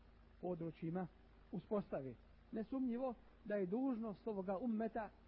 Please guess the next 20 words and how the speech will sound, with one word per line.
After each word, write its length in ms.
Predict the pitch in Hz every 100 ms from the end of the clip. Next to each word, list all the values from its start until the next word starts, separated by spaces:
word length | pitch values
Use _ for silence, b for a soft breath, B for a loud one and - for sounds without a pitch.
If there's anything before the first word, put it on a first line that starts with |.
| - -
da 180 | 190
zauzme 580 | 175 233 262 202 220 220
ono 280 | 202 233 214
mjesto 360 | 226 240 - 196
koje 280 | 220 202
mu 120 | 196 185
pripada 540 | 220 269 254 185 185
u 80 | 180
svijetu, 500 | - 220 240 247 226 - -
a 80 | 170
to 160 | 185 202
će 60 | -
se 80 | 196
samo 260 | 233 233 196
desiti 320 | 208 - 180
vraćanjem, 520 | 190 180 175 175 165 - - -
istinskim 560 | 269 247 208 180 - 170
vraćanjem 400 | 196 180 165 160
dini 240 | 170 165
islamu 480 | 156 175 175 208